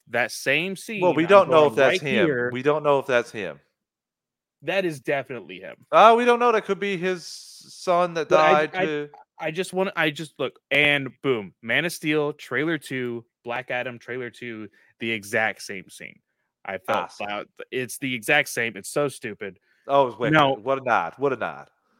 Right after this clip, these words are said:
Speaker 1: No,
Speaker 2: So,
Speaker 1: no.
Speaker 2: we see, we have, see his destruction here, and this is a shot we've seen before as
Speaker 1: And
Speaker 2: well.
Speaker 1: yes, a lot of the same footage, which I felt was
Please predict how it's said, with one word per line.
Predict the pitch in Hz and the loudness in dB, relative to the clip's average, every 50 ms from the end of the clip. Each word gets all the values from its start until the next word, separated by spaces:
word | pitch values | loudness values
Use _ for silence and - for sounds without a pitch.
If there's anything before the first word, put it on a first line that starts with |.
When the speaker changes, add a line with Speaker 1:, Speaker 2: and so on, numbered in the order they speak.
| _ - 196 | _ -4 -2
Speaker 1:
No, | 175 165 160 139 101 - | 2 4 4 2 2 4
Speaker 2:
So, | - 170 175 165 160 151 139 123 | 6 8 8 10 10 8 6 4
Speaker 1:
no. | 120 107 101 110 _ - | 0 -2 -4 -6 _ -12
Speaker 2:
we | 180 175 | -12 -10
see, | - - 175 165 | -8 -6 -6 -6
we | 160 160 185 180 208 | -4 -4 -6 -4 -2
have, | 180 160 139 131 127 117 _ | -4 -6 -6 -12 -20 -20 _
see | - 175 165 | -14 -12 -12
his | 143 131 | -12 -12
destruction | - 127 - - 127 120 - - 113 | -14 -18 -12 -10 -10 -10 -10 -12 -10
here, | 104 101 98 95 95 - - _ _ _ _ _ _ _ _ _ _ - | -6 -4 -4 -4 -6 -8 -20 _ _ _ _ _ _ _ _ _ _ 0
and | 139 139 139 135 131 131 120 | 4 6 6 8 6 4 2
this | 123 120 - | -4 -10 -10
is | 123 113 107 | -10 -16 -14
a | 104 | -8
shot | - 131 117 113 104 | 0 2 2 2 2
we've | 104 107 - | 0 -6 -8
seen | - 110 104 101 | -8 -14 -14 -14
before | 90 85 - 107 104 175 | -16 -12 -4 2 6 6
as | 180 175 | 6 6
Speaker 1:
And | 175 | 4
Speaker 2:
well. | 98 95 92 92 92 90 87 85 - _ _ _ _ _ _ | -2 -2 0 0 0 -2 -2 -6 -8 _ _ _ _ _ _
Speaker 1:
yes, | 208 175 170 143 131 - - | 2 4 4 4 2 0 -2
a | 165 165 | 0 0
lot | 165 165 170 170 185 196 | 2 2 2 2 2 2
of | 208 190 | 2 2
the | 175 180 | 0 -4
same | 170 - 185 170 170 170 147 | -4 -4 -4 -4 -4 -4 -8
footage, | - - 147 147 147 147 139 131 | -6 -4 -4 -2 -2 -4 -6 -6
which | 127 127 123 - | -8 -8 -8 -6
I | - 123 123 131 | -6 -4 -4 -4
felt | 127 - - 135 127 127 - | -4 -4 -6 -6 -6 -6 -6
was | 113 120 117 104 - | -6 -10 -10 -10 -12